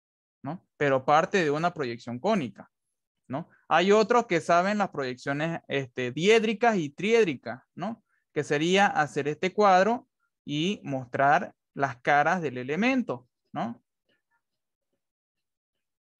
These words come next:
Entonces, ¿cómo quiere el ingeniero? Es la pregunta. Por eso fui a su oficina para preguntarle, ¿ya?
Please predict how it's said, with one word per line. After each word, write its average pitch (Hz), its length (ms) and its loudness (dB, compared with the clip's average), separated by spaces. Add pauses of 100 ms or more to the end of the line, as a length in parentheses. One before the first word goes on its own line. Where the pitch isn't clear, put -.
(1800)
Entonces, 160 520 -4 (920)
¿cómo 247 340 2
quiere 247 260 6
el 180 80 4
ingeniero? 156 600 -4 (320)
Es 151 120 -8
la 156 140 0
pregunta. 151 540 -6 (120)
Por 160 100 2
eso 196 180 -2
fui 202 120 2
a 208 80 4
su 185 100 -2
oficina 165 380 -2
para 143 140 -2
preguntarle, 127 600 -2 (800)
¿ya? - 240 -12